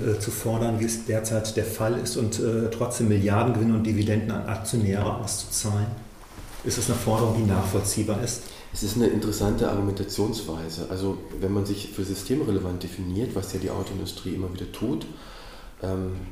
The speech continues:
Speaker 2: mit ihren achthunderttausend Arbeitsplätzen in ihrer Innovations- und Wertschöpfungskraft, was ja faktisch der Fall ist,
Speaker 1: Mhm.
Speaker 2: dann gibt's ein gewisses Schutzinteresse der Gesamtgesellschaft gegenüber dieser Industrie.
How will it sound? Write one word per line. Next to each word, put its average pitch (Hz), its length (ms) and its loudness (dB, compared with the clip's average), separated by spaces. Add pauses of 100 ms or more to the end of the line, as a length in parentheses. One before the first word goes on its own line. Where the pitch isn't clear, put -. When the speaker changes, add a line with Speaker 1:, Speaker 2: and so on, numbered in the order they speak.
Speaker 2:
mit 87 140 -2
ihren 95 180 -2
achthunderttausend 98 760 -2
Arbeitsplätzen 104 560 -2
in 98 340 -2
ihrer 95 160 0
Innovations- 92 480 -2
und 92 100 -4
Wertschöpfungskraft, 98 1000 -6 (460)
was 98 180 2
ja 104 80 4
faktisch - 520 -4
der 95 100 -2
Fall 98 240 -2 (200)
ist, - 180 2
Speaker 1:
Mhm. 107 40 0 (380)
Speaker 2:
dann 98 140 2
gibt's 113 220 -2
ein 104 140 0
gewisses 104 600 2 (180)
Schutzinteresse 101 800 0
der 95 100 0
Gesamtgesellschaft 92 960 -2
gegenüber 90 320 -2
dieser 90 220 -4
Industrie. - 480 -8